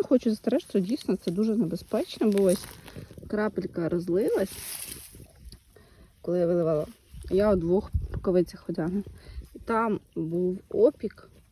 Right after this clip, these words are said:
шкварчало, тобто якщо тут буде дуже багато сухостою, буде випаровування, воно все згорить, тому треба це все закласти якимось, якоюсь зеленю, чимось таким, щоб воно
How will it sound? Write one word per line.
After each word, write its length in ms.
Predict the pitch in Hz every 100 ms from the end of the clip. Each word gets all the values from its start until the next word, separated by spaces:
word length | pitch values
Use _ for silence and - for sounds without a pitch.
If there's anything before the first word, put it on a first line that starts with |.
| - -
шкварчало, 840 | - 190 - - 202 247 247 175
тобто 240 | 165 - 165
якщо 240 | - -
тут 120 | -
буде 180 | 175 175
дуже 240 | 185 175
багато 300 | 165 190 180
сухостою, 800 | 196 196 - 190 - 208 254 247
буде 160 | 180 175
випаровування, 720 | 175 180 190 240 240 208 220 - - - - - -
воно 120 | 196 185
все 180 | -
згорить, 400 | 180 170 190 262 -
тому 160 | 202 175
треба 340 | - 185 175 -
це 60 | 196
все 220 | - 180
закласти 500 | 185 - 175 - 160
якимось, 500 | - 180 175 180 - - - - - - - - - -
якоюсь 200 | 196 185
зеленю, 480 | 220 254 277 247
чимось 280 | 214 208 202
таким, 340 | - - 262 254
щоб 260 | - 196
воно 400 | 185 190 202 247